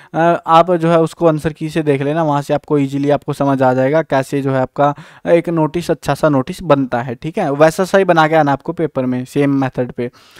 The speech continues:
उसके बाद नेक्स्ट जो टॉपिक है हमारा वो है एडवर्टाइजमेंट। इस वाले में जो हमको एडवर्टाइजमेंट बनानी है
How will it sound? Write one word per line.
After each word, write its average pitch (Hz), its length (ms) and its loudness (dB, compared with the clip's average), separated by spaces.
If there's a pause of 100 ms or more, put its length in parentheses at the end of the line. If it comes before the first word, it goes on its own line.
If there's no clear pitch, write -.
(220)
उसके 185 200 0
बाद 196 280 4
नेक्स्ट 190 140 -6
जो 190 140 4
टॉपिक 180 300 -2
है 170 60 0
हमारा 160 220 2
वो 170 120 2
है 180 140 -2 (100)
एडवर्टाइजमेंट। 151 800 0
इस 151 120 -6
वाले 143 260 0
में 143 100 -2
जो 143 120 -4
हमको 139 240 0
एडवर्टाइजमेंट 160 640 0
बनानी 143 340 -2
है 180 120 -4